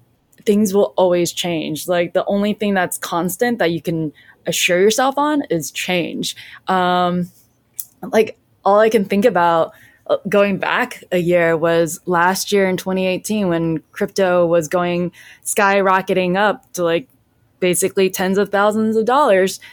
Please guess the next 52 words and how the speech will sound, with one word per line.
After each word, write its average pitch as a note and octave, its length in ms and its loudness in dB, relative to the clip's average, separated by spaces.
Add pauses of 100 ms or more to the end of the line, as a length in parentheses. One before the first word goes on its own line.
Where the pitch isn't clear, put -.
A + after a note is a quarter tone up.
(140)
per G3+ 260 4
Bitcoin. F#3 580 -2 (340)
A F#3+ 80 2
lot F#3 200 4
of G#3+ 100 0
people A3 520 2
just G3+ 240 -8 (120)
in G3 120 2
our G#3 160 2
feed, G#3+ 420 -2
we F3 80 2
both F3+ 280 2
live F3+ 160 2
in F3 100 0
San F#3 140 -2
Francisco, F3+ 500 -2
so D#3 100 -4
there's E3+ 180 2
a F3 60 2
lot F3+ 160 4
of E3 60 -4
crypto A3 300 0
people E3 300 -2
there. E3 240 0 (220)
They B3+ 80 4
were C#4 60 0
like, C#4+ 140 4
"Oh D4+ 60 4
my D#4+ 140 6
God, C#4+ 320 2 (380)
Bitcoin's D#4 360 2
gonna D4 200 4
reach C#4+ 160 0
a A#3+ 60 0
hundred D#4 400 2
thousand C#4 320 2
by C4+ 100 4
the A#3+ 80 4
end C#4 160 6
of C#4+ 80 4
this A#3+ 120 -4
year. C#4+ 280 4 (240)
Da, D#4+ 100 2
da, D#4+ 300 8
da, - 0 -
da. D4+ 360 6
Everybody D#4+ 440 4
buy D#4+ 180 4
crypto D#4+ 360 2
now." D4+ 320 4
And B3 240 4
then C4+ 440 2